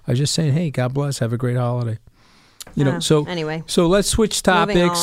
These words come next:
Speaker 2: on.
Speaker 1: Let's talk about, uh, something that I find interesting, and I'm interested in your perspective.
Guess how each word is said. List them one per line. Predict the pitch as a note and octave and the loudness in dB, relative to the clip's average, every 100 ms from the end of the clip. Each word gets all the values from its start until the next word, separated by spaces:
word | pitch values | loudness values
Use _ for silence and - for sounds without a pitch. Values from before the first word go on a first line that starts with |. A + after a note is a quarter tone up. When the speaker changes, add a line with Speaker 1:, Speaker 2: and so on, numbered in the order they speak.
| F3+ | -2
Speaker 2:
on. | F3+ | -4
Speaker 1:
Let's | C#3+ | -4
talk | - F3 F3 | 0 2 2
about, | F#3 D#3+ D#3 D3 D3 D3+ - | 0 2 2 4 2 -2 -10
uh, | - D#3 B2+ | -4 0 0
something | B2 C#3 D3+ D3 | 0 0 0 0
that | C#3 | 0
I | C3 C#3+ C#3+ | 0 0 -2
find | D3+ - C3 B2 A#2+ | -4 -4 0 0 0
interesting, | A#2+ - A#2+ - A#2 B2 | -2 -2 -6 -2 0 0
and | A#2 A2 A2 | 0 -2 -4
I'm | A2+ A2+ | -2 -2
interested | A#2+ G#2 - A2 | -2 -6 -6 -4
in | |
your | A2 | -2
perspective. | A#2 A2+ - A2+ G#2 - A#2 C#3 | -4 -8 -6 -6 -6 -6 -6 -6